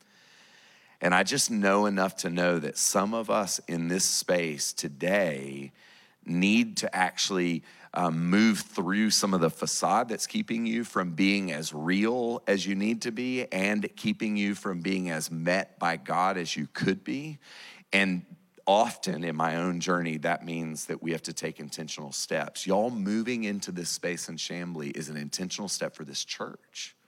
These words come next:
To create space for God to actually create sticky spaces for other people to come in and find the same thing that Jesus and Zacchaeus were about to experience together.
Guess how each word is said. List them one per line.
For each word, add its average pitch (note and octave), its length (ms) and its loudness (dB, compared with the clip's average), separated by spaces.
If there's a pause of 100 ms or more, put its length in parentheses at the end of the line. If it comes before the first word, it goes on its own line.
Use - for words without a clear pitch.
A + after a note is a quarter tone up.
(760)
To - 100 2
create G2+ 360 2
space - 1000 0 (360)
for G#2+ 120 4
God G#2 540 4
to - 140 -4
actually G2 520 0 (260)
create G#2+ 340 2
sticky - 680 0
spaces D#2+ 680 0
for - 220 -4
other F#2+ 320 -2
people E2+ 600 -4
to F2 120 -8
come F2 260 -4
in F2 380 -2
and E2 180 -4
find E2+ 380 0
the D2+ 80 -6
same F2 400 -2
thing E2 280 -8
that C#2+ 120 -8
Jesus D#2 480 -6
and C#2+ 140 -12
Zacchaeus - 520 -10
were D#2 120 -6
about D#2 280 -8
to D#2+ 100 -10
experience D#2+ 720 -6
together. D2 540 -8